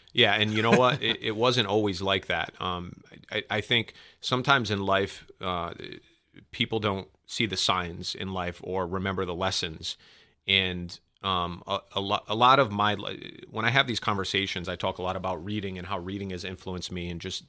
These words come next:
Speaker 1: different people's perspectives on life and things that they've been through. But, um, actually getting up earlier has changed my life, and it sounds silly and goofy.
Speaker 2: Interesting.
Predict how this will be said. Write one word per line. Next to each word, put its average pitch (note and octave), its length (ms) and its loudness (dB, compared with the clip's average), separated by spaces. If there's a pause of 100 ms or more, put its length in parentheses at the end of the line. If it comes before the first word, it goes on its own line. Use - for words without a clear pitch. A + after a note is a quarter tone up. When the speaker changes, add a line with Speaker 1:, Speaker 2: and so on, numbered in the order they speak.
(300)
Speaker 1:
different G#2+ 320 -6
people's F#2+ 340 -4
perspectives F2+ 640 -4
on F2 200 -4
life F2+ 240 -4
and F2+ 120 -12
things F#2+ 200 -6
that F2+ 100 -8
they've F2 180 -6
been G2 200 -2
through. F2+ 340 -4 (560)
But, G2+ 140 4
um, F2+ 340 -2 (400)
actually F#2+ 600 2 (440)
getting A2 300 2
up G2 300 -2
earlier G2 580 2
has G#2 340 0
changed F2+ 340 -2
my E2+ 140 -2
life, E2 260 -6
and F2+ 80 -6
it F2 80 -10
sounds F#2+ 320 -2
silly G#2+ 440 -2
and F2 140 -10
goofy. G#2 340 -6
Speaker 2:
Interesting. F#2+ 480 -10